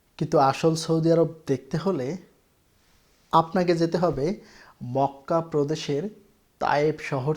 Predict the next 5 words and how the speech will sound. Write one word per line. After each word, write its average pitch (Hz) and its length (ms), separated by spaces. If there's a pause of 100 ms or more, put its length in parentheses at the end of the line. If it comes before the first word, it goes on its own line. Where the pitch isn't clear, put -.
থেকে 175 300 (520)
প্রায় 135 280 (540)
দুইশো 143 400
কিলোমিটার 156 600 (140)
গভীরে 123 440